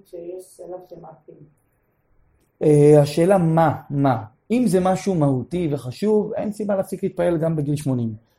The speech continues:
Speaker 2: הסטייפלר, זה אבא של הרב קניבסקי, קראו לו רבי יעקב ישראל קניבסקי, נפטר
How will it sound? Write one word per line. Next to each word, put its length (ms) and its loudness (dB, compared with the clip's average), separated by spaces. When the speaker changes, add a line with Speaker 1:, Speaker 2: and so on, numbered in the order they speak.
Speaker 2:
הסטייפלר, 760 0
זה 160 -10
אבא 160 -2
של 140 -2
הרב 200 0
קניבסקי, 540 -4
קראו 200 -6
לו 100 -4
רבי 200 -4
יעקב 320 -2
ישראל 260 -8
קניבסקי, 500 -8
נפטר 340 -12